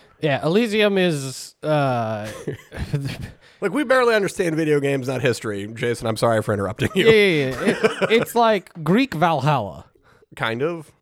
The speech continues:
Speaker 2: Is it
Speaker 1: Yeah.
Speaker 2: just like Greek heaven?
Speaker 1: No, 'cause I don't believe, like, anyone gets in. It's, <sighs> I, I'm trying to remember how it works. Specifically, who's allowed to, into Elysium.
Speaker 2: I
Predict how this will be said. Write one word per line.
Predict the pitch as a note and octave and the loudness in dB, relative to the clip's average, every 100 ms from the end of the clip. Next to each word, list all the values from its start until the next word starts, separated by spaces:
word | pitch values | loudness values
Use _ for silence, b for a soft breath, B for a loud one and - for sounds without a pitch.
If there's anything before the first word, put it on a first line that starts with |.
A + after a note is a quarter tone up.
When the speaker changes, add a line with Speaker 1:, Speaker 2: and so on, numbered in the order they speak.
| - | -20
Speaker 2:
Is | D#3 | -2
it | F3+ | 0
Speaker 1:
Yeah. | |
Speaker 2:
just | C#3+ D3 | 0 -2
like | - | -4
Greek | A#2+ A#2+ | -4 -4
heaven? | - G#2 A#2+ B2+ b b b b | -4 -4 -4 -6 b b b b
Speaker 1:
No, | - G#3 F#3 F#3+ G3+ B3 D4 E4+ D#4 A#3 B B B | -8 -2 2 4 6 6 4 2 -2 -6 B B B
'cause | - G3+ | -2 2
I | F3+ | 4
don't | F#3 G#3 A3 | 4 2 2
believe, | G#3+ G3 F#3+ E3 | 2 2 2 2
like, | D#3 D#3+ C#3+ - - | 2 2 0 -6 -16
anyone | - C#3+ D3+ C3 B2+ B2+ | -6 0 2 2 0 -2
gets | A#2 A2+ - | -2 -4 -4
in. | A2 F#2 D#2 G#2 - _ | -6 -6 -12 -20 -20 _
It's, | - C#3+ D3 A#2+ - - D3+ D3 E2+ - | -10 -2 -2 -4 -10 -10 -12 -16 -20 -16
<sighs> | |
I, | - B2+ C3 A#2+ B2+ | -12 -12 -12 -6 -4
I'm | A#2+ C3 | -2 -2
trying | E3 D#3+ | 0 0
to | C3 | 2
remember | A#2+ A2 | 0 0
how | G#2 A2+ G#2+ G#2+ F2 | -4 -4 -4 -6 -6
it | G#2 | -8
works. | F#2 G2+ G2 - - - - _ | -6 -6 -6 -8 -14 -16 -20 _
Specifically, | - E3 D3+ B2+ A#2 A#2+ | -2 0 0 -2 -2 -4
who's | A2+ A2 | -2 -4
allowed | G2 G#2 G2 | -4 -6 -6
to, | |
into | G2+ G2+ G2+ | -6 -6 -6
Elysium. | G2 G2 F#2+ F#2+ F#2 F#2+ | -8 -8 -8 -8 -8 -12
Speaker 2:
I | _ | _